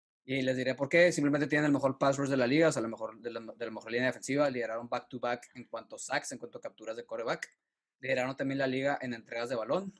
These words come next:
con veinte intercepciones y diecinueve fumbles. Tiene uno, tiene un dúo underrated en cuanto a corners. Creo que son dos muy buenos corners.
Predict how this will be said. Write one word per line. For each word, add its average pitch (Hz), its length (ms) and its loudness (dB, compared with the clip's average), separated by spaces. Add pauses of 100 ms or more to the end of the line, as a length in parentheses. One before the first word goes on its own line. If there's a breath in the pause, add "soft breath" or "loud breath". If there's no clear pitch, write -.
con 110 180 -10
veinte 107 220 -10
intercepciones 120 640 -8
y 110 60 -14
diecinueve 104 720 -12
fumbles. 147 560 -6 (520)
Tiene 147 220 0
uno, 156 380 6
tiene 147 200 0
un 160 180 2
dúo 156 380 6
underrated 135 720 4
en 123 120 -6
cuanto 113 260 -4
a - 80 -6
corners. 151 680 -2
Creo 113 180 -10
que 120 80 -8
son 113 440 -10
dos 120 180 -2
muy 123 120 0
buenos 120 260 -2
corners. 127 440 -6